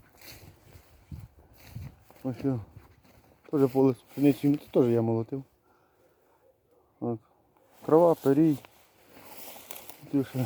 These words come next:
<laughs> скосити ще сіно буде. То лучше, думаю, посію такого. У мене таке саме було. Я нічого не маю до людей, але думаю, попробую, що воно буде. Трошки кажуть, ґрунт лічить туди-сюди. Побачимо.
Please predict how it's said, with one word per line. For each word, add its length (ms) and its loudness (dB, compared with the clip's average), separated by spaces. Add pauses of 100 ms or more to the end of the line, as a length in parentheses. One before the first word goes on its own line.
<laughs> 120 6 (160)
скосити 420 -2
ще 120 -6
сіно 300 2
буде. 220 -4 (840)
То 80 -4
лучше, 540 -2
думаю, 320 4
посію 480 -2
такого. 360 -4
У 20 -2
мене 200 2
таке 220 -6
саме 260 -2
було. 280 -6 (1120)
Я 60 -4
нічого 260 -6
не 40 -2
маю 280 -4 (500)
до 100 -6
людей, 380 0
але 260 -2 (2000)
думаю, 240 2
попробую, 460 2
що 140 0
воно 160 4
буде. 520 0
Трошки 280 -10
кажуть, 280 2
ґрунт 380 2
лічить 380 -6
туди-сюди. 600 0 (1160)
Побачимо. 460 -2